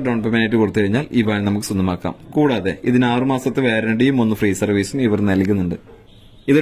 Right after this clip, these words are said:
ടൊയോട്ട കമ്പനിയുടെ അർബൻ ക്രൂയിസർ എന്ന വാഹനമാണ്. പ്രീമിയം ആണ് വേരിയന്റ്. രണ്ടായിരത്തി ഇരുപതാണ് മോഡൽ. സിംഗിൾ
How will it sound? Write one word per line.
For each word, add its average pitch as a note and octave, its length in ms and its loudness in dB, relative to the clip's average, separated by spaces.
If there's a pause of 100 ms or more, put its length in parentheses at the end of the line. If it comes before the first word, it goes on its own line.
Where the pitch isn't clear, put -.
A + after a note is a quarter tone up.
ടൊയോട്ട D3+ 300 2 (120)
കമ്പനിയുടെ C#3+ 420 2 (200)
അർബൻ B2+ 320 2
ക്രൂയിസർ D3 380 4
എന്ന C#3 140 2
വാഹനമാണ്. A2 320 0 (160)
പ്രീമിയം D#3 440 4
ആണ് C#3 160 2
വേരിയന്റ്. G2+ 400 2 (180)
രണ്ടായിരത്തി C#3+ 480 0
ഇരുപതാണ് D3+ 420 2
മോഡൽ. G2 220 0 (200)
സിംഗിൾ D#3 280 2